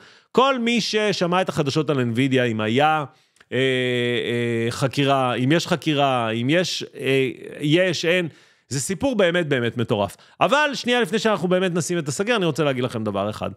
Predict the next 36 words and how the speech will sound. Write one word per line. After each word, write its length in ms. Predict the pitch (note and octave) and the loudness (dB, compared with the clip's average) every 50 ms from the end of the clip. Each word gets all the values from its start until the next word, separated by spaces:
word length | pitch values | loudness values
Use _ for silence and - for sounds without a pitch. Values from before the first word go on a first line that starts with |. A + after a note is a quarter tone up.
| - - - - | -14 -20 -8 -2
כשהמניה 520 | - F3+ F#3 G#3 A#3+ B3+ C4+ C#4 C#4+ C#4 | 0 0 2 2 2 2 2 2 2 2
יורדת, 440 | B3 A3+ A3 A#3 B3 A#3 A#3+ - - | 2 2 2 2 2 0 0 -2 0
היא 80 | F#3 | 2
יורדת, 360 | D#3+ D#3+ E3 F#3+ G#3 G3 G3+ D#3 | 2 2 4 2 2 0 0 -2
וזה 200 | C#3 C#3+ C3 D3 | -2 0 0 2
לא 100 | D#3 E3 | 2 2
משנה 320 | E3+ E3 - C3 A#2 A2+ A2 | 0 0 -2 0 0 0 0
מה 140 | G#2+ G#2 G2+ | 0 0 0
הסיבות. 460 | G2 - - A#2 G#2+ G2+ G2+ - - - - - - | -2 -4 -4 -2 -2 -2 -4 -4 -8 -18 -20 -6 -2
אם 120 | C#3 E3 G3 | 0 2 2
אתם 240 | G3 - C4 C4+ | 2 2 0 0
רציתם 340 | B3+ A3 - A3+ G#3 A3+ G#3 | 0 0 0 -2 -2 0 0
לקנות 280 | F#3 D#3 E3+ F#3 E3+ F#3 | 0 0 0 0 0 0
NVIDIA 280 | E3 D3+ E3 F3 F3 | 0 0 0 0 2
במחיר 360 | E3 D3 C#3 C3+ - D#3 D3 C3 | 2 2 0 0 0 0 0 2
זול 200 | B2+ F#3 G#3+ A#3+ | 2 2 2 2
יותר, 180 | A#3+ A3 B3 | 0 0 -2
קיבלתם 380 | F3+ - A#3+ A#3 B3+ B3+ C4 B3+ | -2 -2 0 0 0 0 -2 -2
אותה 120 | A3+ A#3+ | -2 0
בעשרים 300 | A3 G3+ F3+ - G#3 G3+ | 0 0 -2 0 -2 -2
וחמישה 360 | F3 - F#3+ E3+ - F3 E3 | -2 -2 -2 0 0 0 0
אחוז 200 | D3+ B2+ D#3 D#3 | 0 0 -2 -2
הנחה 360 | D#3 D3 C3 B2 - G3 G#3+ G3+ - - _ _ _ | 0 0 -2 -2 -2 -4 -6 -6 -8 -12 _ _ _
מעל 260 | B2 C3+ D#3+ F3 F#3+ | -2 0 0 2 2
המחיר 300 | G3+ F#3 E3+ - - D#3+ D#3+ | 0 -2 -2 -2 -2 -2 -2
הגבוה 280 | D#3 C3+ B2 C3 C#3+ | -2 -2 0 0 -2
שהיא 140 | C3+ - C3+ | 0 -2 -2
הייתה 140 | A#2+ A2+ A#2+ | -2 -2 -2
במאה 260 | A2+ A2 A2 A2+ G#2+ | -2 0 0 0 0
ארבעים. 360 | G#2+ G#2 G2+ G2 F#2+ F#2 F2 F2 - _ _ _ _ _ _ _ _ _ | 0 -2 -2 -4 -4 -4 -6 -10 -14 _ _ _ _ _ _ _ _ _
להגיד 440 | - D3 E3 F3+ G3+ G#3 C#4 D4 G#3+ | 0 2 2 2 0 0 -2 -2 -2
שהכסף 500 | - A#3 G#3 - A#3+ A#3+ F#3+ A#3+ F#3 G#3 | -2 -4 -2 -2 -2 -2 -2 -2 -2 -2
הגדול 300 | G#3+ F#3+ G3 F#3 A3 G3+ | 0 0 0 0 2 0
עושה 200 | G3 - - G3+ | 0 0 0 0
עליכם 240 | G3 F#3+ - F#3 F3+ | 0 0 0 -2 -2
מניפולציה 760 | E3+ D#3 D3+ B2+ C#3 D3+ E3 G3 G#3 - - G#3+ G#3+ G#3 G3+ | 0 0 -2 0 0 2 2 2 2 2 0 0 0 0 -2